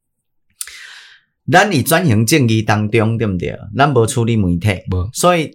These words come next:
Speaker 1: 早期像赵少康因迄个威权的这个吼，这个人，对不对？
Speaker 2: 嗯。
Speaker 1: 啊，威权就是一种文化嘛，已经到民主化了，
Speaker 2: 对。
Speaker 1: 因就说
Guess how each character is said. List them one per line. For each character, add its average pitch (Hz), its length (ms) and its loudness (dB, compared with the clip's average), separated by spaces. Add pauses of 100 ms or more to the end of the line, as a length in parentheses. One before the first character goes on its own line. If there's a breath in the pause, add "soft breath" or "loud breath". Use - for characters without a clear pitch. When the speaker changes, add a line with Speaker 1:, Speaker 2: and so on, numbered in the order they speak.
(100)
Speaker 1:
早 160 220 0
期 101 260 -4
像 95 280 -4
赵 143 220 0
少 131 220 4
康 127 240 0
因 101 160 -2
迄 117 120 2
个 98 200 2
威 123 180 0
权 92 240 -2
的 87 300 -2
这 120 160 -4
个 101 160 0
吼， 95 280 0
这 123 140 -2
个 117 140 2
人， 90 260 -4
对 123 80 0
不 110 80 0
对？ 107 80 0
Speaker 2:
嗯。 92 100 -4 (400 loud breath)
Speaker 1:
啊， 156 240 2
威 165 200 4
权 98 280 -4
就 95 100 -2
是 90 120 -6
一 87 40 -6
种 127 300 -2
文 104 220 0
化 82 180 0
嘛， 73 220 -8
已 - 80 -4
经 131 240 0
到 131 340 2 (280)
民 123 180 2
主 151 160 2
化 104 200 2
了， 120 280 4
Speaker 2:
对。 107 80 0
Speaker 1:
因 110 60 2
就 107 120 2
说 113 400 -2